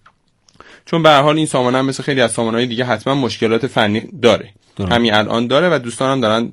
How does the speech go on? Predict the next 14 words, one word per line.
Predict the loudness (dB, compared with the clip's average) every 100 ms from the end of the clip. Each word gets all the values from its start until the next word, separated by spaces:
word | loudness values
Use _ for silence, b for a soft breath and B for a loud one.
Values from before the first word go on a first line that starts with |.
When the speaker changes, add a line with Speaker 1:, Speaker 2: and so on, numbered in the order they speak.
| -6
Speaker 1:
تلاش | 0 2 0 -2
می‌کنن | -2 -2 0
و | 0
زحمت | -2 0 -4
می‌کشن | -4 -6 -6
که | -2 -2
این | -4 -6 B B B B 0
برطرف | 2 2 2 2 2
بشه | -2 0 0
با | 0
همت | -2 0 -2 -4
دوستانمون | -8 -8 -4 -4 -4 -2
در | -2 -4
وزارت | -4 -4 -4 -8